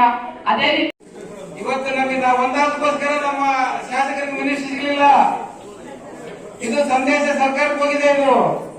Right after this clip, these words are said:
Speaker 2: ದಯವಿಟ್ಟು ನೀವೆಲ್ಲರೂ ಒಂದಾಗಬೇಕು. ಉಪ್ಪಾರು ಇವತ್ತು ಹೇಳಿದ್ರೆ ನೀವೆಲ್ಲರೂ, ನಾನು ಒಂದೇ ಎರಡು ಮಾತು ಹೇಳಿದ್ರೆ ಹೆಚ್ಚಿಗೆ ಮಾತಾಡಂಗಿಲ್ಲ. ಅಣ್ಣ ಇವತ್ತು ನಾವು ಮಿನಿಸ್ಟರ್ ಆಗಿ ಕಾಣ್ಬೇಕು ಈ ರಾಜ್ಯದಲ್ಲಿ, ಮತ್ತಿದ್ದಂಗ ಪುಟ್ಟರಂಗ ಶೆಟ್ಟರ್ನ.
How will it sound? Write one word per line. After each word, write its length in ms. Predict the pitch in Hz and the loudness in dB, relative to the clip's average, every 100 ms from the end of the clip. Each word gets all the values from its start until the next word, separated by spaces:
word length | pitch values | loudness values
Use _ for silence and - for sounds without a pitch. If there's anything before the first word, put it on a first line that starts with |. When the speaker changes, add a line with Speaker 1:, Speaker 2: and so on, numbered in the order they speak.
| - - - - - | -18 -20 -18 -18 -2
Speaker 2:
ದಯವಿಟ್ಟು 400 | 233 285 294 294 | 2 4 2 0
ನೀವೆಲ್ಲರೂ 440 | 294 285 285 302 285 | 0 2 2 4 4
ಒಂದಾಗಬೇಕು. 460 | 285 285 277 285 | 4 2 2 0
ಉಪ್ಪಾರು 680 | 277 277 285 247 202 - - - - - - | 0 2 4 6 4 0 -6 -12 -16 -18 -6
ಇವತ್ತು 220 | 233 277 | 0 2
ಹೇಳಿದ್ರೆ 340 | 277 302 294 285 | 4 2 2 2
ನೀವೆಲ್ಲರೂ, 460 | 277 269 294 262 226 - - - - - - - - | 2 2 2 4 4 2 -8 -14 -16 -18 -18 -16 -6
ನಾನು 320 | 233 247 240 | -2 0 0
ಒಂದೇ 120 | 294 | 2
ಎರಡು 360 | 294 285 277 277 | 2 2 0 0
ಮಾತು 180 | 277 | 0
ಹೇಳಿದ್ರೆ 220 | 277 254 240 | 0 -2 -2
ಹೆಚ್ಚಿಗೆ 240 | 277 262 | -4 -2
ಮಾತಾಡಂಗಿಲ್ಲ. 500 | 262 262 262 254 233 202 - - 196 | 0 0 0 0 2 2 0 -4 -2
ಅಣ್ಣ 140 | 240 277 | 0 2
ಇವತ್ತು 440 | 269 269 269 269 | 2 2 0 0
ನಾವು 220 | 254 254 | 4 4
ಮಿನಿಸ್ಟರ್ 480 | 247 254 294 269 277 | 4 -2 -4 -2 -2
ಆಗಿ 80 | 269 | 0
ಕಾಣ್ಬೇಕು 340 | 269 269 269 | 0 0 0
ಈ 40 | 262 | 2
ರಾಜ್ಯದಲ್ಲಿ, 480 | 262 254 262 262 | 2 2 2 2
ಮತ್ತಿದ್ದಂಗ 500 | 247 254 262 269 269 240 233 | 2 2 0 -2 2 2 2
ಪುಟ್ಟರಂಗ 240 | 240 254 | 0 0
ಶೆಟ್ಟರ್ನ. 340 | 240 247 226 | 0 0 0